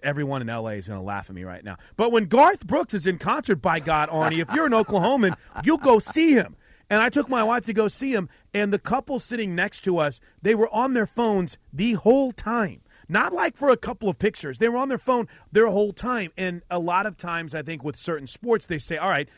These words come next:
how can we get to that audience? How can we get that niche kind of fixed, uh, fit into our sport?" And so I think a lot of times we, a-, and, and again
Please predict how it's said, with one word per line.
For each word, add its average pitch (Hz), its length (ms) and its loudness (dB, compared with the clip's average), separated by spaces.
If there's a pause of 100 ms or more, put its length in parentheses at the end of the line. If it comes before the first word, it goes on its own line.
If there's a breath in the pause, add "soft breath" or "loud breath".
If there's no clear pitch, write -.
(140 soft breath)
how - 200 -4
can 190 160 -8
we 190 100 -2
get 175 200 -6
to 170 80 -8
that 165 200 2
audience? 113 400 -4
How 170 160 -6
can 175 100 -6
we 196 80 -2
get 165 160 -4
that 156 240 -4
niche 156 340 -6 (300 loud breath)
kind 175 280 -4
of 135 180 -8 (160)
fixed, - 280 -10
uh, 131 280 -6
fit 185 180 -4
into 156 140 -4
our 143 240 -2
sport?" 151 400 -6
And 147 180 -8
so 175 160 -2
I 151 140 -2
think 208 220 -6
a 170 40 -8
lot 165 240 0
of 180 80 -10
times 147 400 -8
we, 143 240 -4 (320 soft breath)
a-, 277 320 -4
and, 269 180 0
and 277 140 0
again 196 300 -4